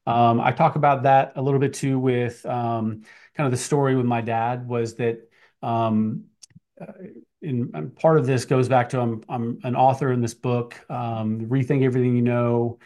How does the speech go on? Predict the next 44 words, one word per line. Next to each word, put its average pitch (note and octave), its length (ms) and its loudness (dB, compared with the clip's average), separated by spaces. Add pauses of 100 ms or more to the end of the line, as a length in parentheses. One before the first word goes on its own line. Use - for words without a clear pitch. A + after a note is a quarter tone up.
(340)
about A#2+ 340 -2
being B2+ 180 2
a B2 40 -4
next B2 320 -6
gen A#2+ 400 -2
loan A#2+ 180 0
officer. A2 560 -2
And A2+ 260 -6
part B2+ 200 2
of - 20 0
the A#2+ 80 0
story A#2+ 280 -2
in A2 60 -2
the A2 60 -4
book B2+ 320 -2
is A#2 200 -4
that, A2+ 340 -8 (380)
<clears throat> - 400 -20
um, G#2+ 360 -4 (400)
part E3 200 4
of C#3+ 120 2
the C3+ 100 4
reason A#2+ 640 -2
I B2+ 140 0
believe A2 540 -2
that A#2 140 -4
my A2+ 140 -2
father B2 400 0
made A#2+ 180 -2
the A#2+ 80 0
unfortunate A#2 480 -2
choice A2+ 260 -4
about G#2+ 180 -6
suicide A2+ 540 -4
was A2+ 240 -6
that A2+ 140 -8
he D3 160 -2
was C3+ 180 -2
trying B2+ 520 2
to, A2 480 -4 (400)
uh, G#2 180 -4
qualify A#2 920 0 (340)
to, A2+ 720 -2
uh, G#2+ 400 -2